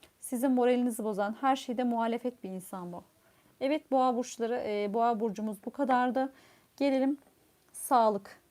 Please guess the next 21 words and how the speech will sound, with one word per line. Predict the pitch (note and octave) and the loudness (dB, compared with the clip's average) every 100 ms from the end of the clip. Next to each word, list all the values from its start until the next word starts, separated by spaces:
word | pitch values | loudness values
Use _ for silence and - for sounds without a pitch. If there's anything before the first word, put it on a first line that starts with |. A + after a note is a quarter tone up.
| _ | _
boğa | A3+ A3 A3 | 0 2 4
burcu | G#3+ F#3 F#3 | 2 -2 -6
için. | - G3 G3 _ _ _ _ _ _ _ _ _ _ _ _ _ _ _ _ _ _ _ _ _ _ _ _ _ _ _ _ _ _ _ _ - - _ _ | -8 -10 -10 _ _ _ _ _ _ _ _ _ _ _ _ _ _ _ _ _ _ _ _ _ _ _ _ _ _ _ _ _ _ _ _ -20 -20 _ _
Bu | A#3 | 2
ay | A#3+ B3+ | 4 2
sağlığı | - A#3 A3 A3 | 0 2 2 0
nasıl? | A3 G#3+ - F3+ _ _ - - _ _ | -4 -8 -12 -14 _ _ -20 -20 _ _
Dediğim | B3 A3+ C#4+ C#4+ | -2 4 6 6
gibi, | A#3+ A3 A#3 - | 4 0 -4 -8
e, | G3+ G3+ G3+ | -8 -8 -6
eklem | - A#3 C#4 C4+ | -6 -2 2 4
yerlerine | C4 A#3+ A#3 A#3 A#3 | 4 2 2 0 0
ve | B3 A#3 | 0 2
boyununa | A#3+ A#3+ A#3+ B3 | 2 2 2 -2
çok | - A#3+ | -4 -10
dikkat | A#3 - A3 | -10 -8 -6
etsin. | A3 A3 B3 | -6 -4 -4
Ufak | B3 B3 C4 B3+ | -4 -4 -4 -4
ufak | - A#3+ B3 | -2 -2 0
rahatsızlıklar | A3+ A3+ A3 G#3+ - A3 | -2 -2 -8 -8 -4 -4
geçecek. | G#3 G3 G3 F3 F3 | -2 -6 -6 -8 -8